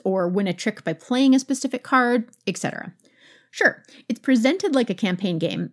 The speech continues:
but you can just dive into whichever mission you want, and you certainly don't have to play through them all with the same group of people.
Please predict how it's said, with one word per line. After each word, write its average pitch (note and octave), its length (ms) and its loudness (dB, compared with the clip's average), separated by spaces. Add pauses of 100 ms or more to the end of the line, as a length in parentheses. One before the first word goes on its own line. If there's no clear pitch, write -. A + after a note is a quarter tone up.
but A3+ 180 2
you C#4 120 6
can G4 120 0
just D4+ 160 2
dive G#3 280 2
into A3 200 4
whichever G#3 340 0
mission G3 380 -2
you F#3 140 0
want, F3 440 -2 (100)
and G3+ 160 4
you A3 100 6
certainly G#3+ 560 0
don't F3 200 0
have F3 160 -2
to - 80 -8
play E3+ 200 0
through E3+ 220 -4
them E3 180 -2
all F3+ 280 0
with E3 120 -4
the F3 80 -4
same E3 220 -2
group E3+ 200 -4
of D3+ 100 -8
people. - 440 -4